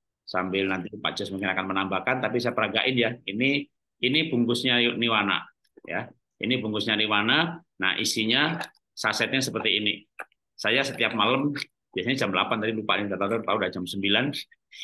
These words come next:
Saya makan niwananya, ini saset saya buka, lalu serbuknya langsung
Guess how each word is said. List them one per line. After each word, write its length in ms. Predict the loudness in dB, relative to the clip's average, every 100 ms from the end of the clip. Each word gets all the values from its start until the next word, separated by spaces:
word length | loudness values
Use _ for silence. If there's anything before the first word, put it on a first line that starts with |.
| -14
Saya 560 | -2 2 4 4 2 0
makan 640 | -2 0 2 2 2 -2 -2
niwananya, 800 | 0 4 4 4 2 2 2 0 -8 _ _ -2
ini 160 | 0 2
saset 380 | 0 0 0
saya 260 | 2 2 2
buka, 380 | 0 0 0 0 -8 -18 _ _ _ _ _ 0
lalu 560 | 2 6 6 6 2
serbuknya 680 | -2 0 2 2 4 2 0 0
langsung 340 | 0 2 2